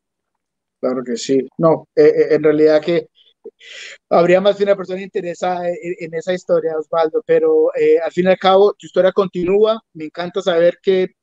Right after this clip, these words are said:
quieres continuar con tu carrera. Yo veo fútbol todavía muy por delante tuyo y, bueno, y quién sabe, después de ahí en adelante, qué, qué no podrá hacer Osvaldo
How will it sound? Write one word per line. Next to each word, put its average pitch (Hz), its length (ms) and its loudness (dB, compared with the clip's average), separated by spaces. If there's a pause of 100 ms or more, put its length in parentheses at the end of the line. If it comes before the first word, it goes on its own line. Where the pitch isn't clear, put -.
(520)
quieres 175 280 0
continuar 170 520 -6
con 190 160 -6
tu 170 120 -10
carrera. 165 400 0
Yo 165 120 -4
veo 180 200 0 (160)
fútbol 185 320 0
todavía 165 360 -2
muy 190 200 -4
por 190 160 -6
delante 175 380 -6
tuyo 208 480 -2 (240)
y, 165 240 -4
bueno, 180 200 -2
y 156 60 -8
quién 160 180 -4
sabe, 180 180 2
después 160 340 -2
de 190 80 4
ahí 185 200 2
en 180 100 -4
adelante, 165 560 -6 (160)
qué, 180 180 -10
qué 180 120 -6
no 175 120 -4
podrá 175 240 0
hacer 175 220 -4
Osvaldo 175 480 -2